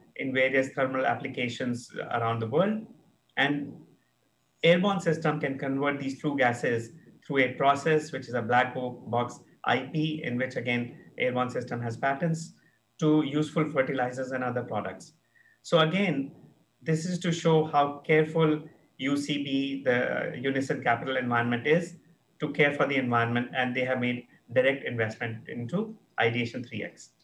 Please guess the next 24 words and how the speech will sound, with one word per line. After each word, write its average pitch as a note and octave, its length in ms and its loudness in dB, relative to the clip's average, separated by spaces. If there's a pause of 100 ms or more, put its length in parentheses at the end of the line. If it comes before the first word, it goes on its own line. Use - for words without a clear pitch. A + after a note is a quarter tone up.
(400)
So B2 460 2 (240)
thanks D#3+ 200 4
for, D#3 240 4
uh, A#2+ 440 4 (180)
listening C#3 380 0
to D3+ 80 0
this. C#3+ 200 0
We D3+ 120 4
are B2+ 100 2
very D#3+ 300 4
fired C#3 280 6
up, D3 360 4 (160)
and C3+ 120 -2
it D3 240 -4 (240)
completes E3 600 -2
the D#3 80 0
product C#3 420 0
cycle B2 400 0
to B2 140 -4
us. G#2+ 160 0 (420)
We D3 220 2
are C#3 260 4
in C#3+ 140 -2
India C#3 480 2